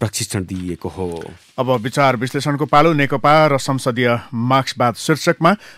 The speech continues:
Speaker 2: उज्जवल प्रसाईको विचार छापिएको छ कान्तिपुर दैनिकमा।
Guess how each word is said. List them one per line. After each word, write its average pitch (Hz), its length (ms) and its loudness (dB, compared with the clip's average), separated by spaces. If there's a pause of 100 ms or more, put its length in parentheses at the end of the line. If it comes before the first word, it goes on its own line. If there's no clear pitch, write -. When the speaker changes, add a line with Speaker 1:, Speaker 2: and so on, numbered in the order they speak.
Speaker 2:
उज्जवल 160 260 4
प्रसाईको 165 440 0
विचार 143 360 4
छापिएको 135 440 2
छ 147 120 -4
कान्तिपुर 123 480 -4
दैनिकमा। 147 680 -2